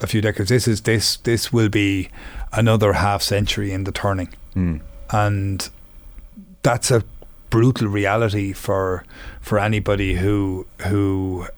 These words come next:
Speaker 1: um, who wants to seriously consider sport in the country. Now, I would be, I would be really insistent on this, that the divides in gender must be considered, but they cannot be considered also in isolation, because the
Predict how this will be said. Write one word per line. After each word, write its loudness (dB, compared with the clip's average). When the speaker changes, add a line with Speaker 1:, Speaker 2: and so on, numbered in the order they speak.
Speaker 1:
um, 0
who 2
wants 4
to -2
seriously 2
consider 0
sport 2
in 2
the 0
country. 2
Now, 4
I 4
would 2
be, 0
I 4
would 2
be 2
really 4
insistent 2
on 2
this, 0
that 2
the 2
divides 2
in 2
gender 2
must 2
be 2
considered, -2
but 0
they 2
cannot 2
be 0
considered 0
also 2
in 0
isolation, -2
because -4
the -4